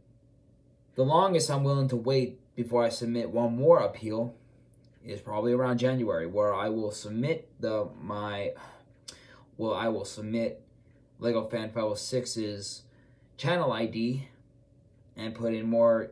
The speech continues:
details as possible. And regardless if this prolongs the investigation, that's another chance I'm willing to take. My Facebook, on the other hand, through the app on my phone,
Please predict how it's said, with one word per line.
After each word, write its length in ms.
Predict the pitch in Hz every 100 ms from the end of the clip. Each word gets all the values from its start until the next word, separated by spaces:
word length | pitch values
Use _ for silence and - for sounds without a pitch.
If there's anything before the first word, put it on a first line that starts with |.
| - -
details 400 | - 131 127 123
as 100 | 107
possible. 600 | 104 147 147 107 107 110 - - - - - - - -
And 120 | 110
regardless 580 | 117 - 135 170 151 -
if 120 | 127 -
this 440 | 117 113 - - -
prolongs 600 | 127 120 123 120 117 110
the 100 | 117
investigation, 880 | 113 120 - 110 165 165 147 147 - - - - - - - - - - -
that's 160 | 123
another 220 | 127 131
chance 300 | 127 131 131
I'm 120 | 123 123
willing 200 | 131 120
to 60 |
take. 500 | - 147 139 - - - _ _ _ _ _ - _ _ _ - - - - - - - - -
My 60 | -
Facebook, 400 | 180 202 180 143
on 100 | 127
the 100 | 120
other 120 | 113
hand, 340 | 117 117 123 127 - - -
through 200 | 139 135
the 180 | 120 117
app 220 | 139 143
on 80 | 120
my 140 | 110
phone, 520 | - 143 151 113 113